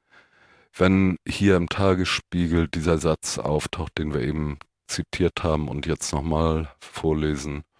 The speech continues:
„Für alle aus dem näheren und weiteren Umfeld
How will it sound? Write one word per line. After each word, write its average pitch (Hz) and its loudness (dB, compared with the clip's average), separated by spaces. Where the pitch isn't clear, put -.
„Für - 0
alle 101 6
aus - -2
dem 78 0
näheren 87 4
und 71 -4
weiteren 80 2
Umfeld 80 2